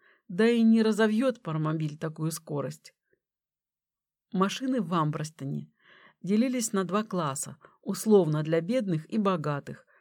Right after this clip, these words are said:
по факту для умелых и всех остальных. Паромобиль — вещь относительно несложная в управлении. Выучи рычажки, правила движения и вперёд. Огнемобили — другое дело.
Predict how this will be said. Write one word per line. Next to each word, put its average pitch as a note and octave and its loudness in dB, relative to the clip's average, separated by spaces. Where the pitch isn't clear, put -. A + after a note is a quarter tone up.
по E3+ 2
факту A#3 -2
для E3 0
умелых F3+ 0
и - -14
всех F#3+ -6
остальных. D3 -6
Паромобиль — G#3+ 0
вещь A3+ -2
относительно G3+ -2
несложная G#3+ 2
в D#3 -2
управлении. D3+ -4
Выучи A#3 -4
рычажки, E3+ -6
правила A3 4
движения G3 0
и A#3 -4
вперёд. D3+ -6
Огнемобили — F3+ 2
другое F#3 2
дело. D#3 -4